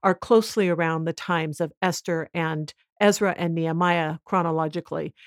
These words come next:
And then the last book, Malachi, is dated as being the last book in the Old Testament chronologically, as well as being the last book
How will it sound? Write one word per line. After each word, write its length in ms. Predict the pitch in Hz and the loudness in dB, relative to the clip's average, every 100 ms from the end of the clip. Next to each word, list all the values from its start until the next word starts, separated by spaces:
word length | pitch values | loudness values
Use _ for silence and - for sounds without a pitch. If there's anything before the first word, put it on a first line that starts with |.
| - _ _ | -20 _ _
And 200 | 208 214 | 2 4
then 300 | 208 208 214 - | 4 2 -2 -2
the 160 | 202 | 0
last 560 | 190 196 208 233 - 175 | 2 4 4 2 -2 -4
book, 340 | 175 156 - - - | -2 -2 -6 -12 0
Malachi, 840 | 190 180 185 - - 165 160 165 - _ _ _ - | 2 4 0 -2 0 0 0 -4 -8 _ _ _ 0
is 340 | 220 226 160 - 156 147 | 4 4 2 -8 -12 2
dated 520 | 208 247 - 165 156 | 4 4 0 -2 -2
as 220 | - 180 156 | -2 -4 -2
being 360 | 196 170 160 151 | -2 0 -2 -4
the 100 | 165 | -2
last 480 | 170 170 170 - | 0 0 0 -6
book 220 | 165 175 185 | -4 -4 -2
in 40 | |
the 120 | 175 | -2
Old 160 | 165 165 | -2 -4
Testament 400 | 180 165 180 160 | -4 -4 -8 -6
chronologically, 840 | - 175 160 165 160 175 180 170 | -4 -2 0 -2 -2 -6 -4 0
as 320 | 170 180 175 | 2 0 -2
well 400 | 175 196 196 185 | -2 2 4 2
as 240 | - 170 160 | 0 -4 -4
being 400 | 170 160 156 151 - - | -4 -2 -4 -8 -16 -16
the 160 | 165 180 | -4 -2
last 480 | 165 160 147 - 165 | 2 0 -2 -8 -8
book 240 | 160 - | -8 -8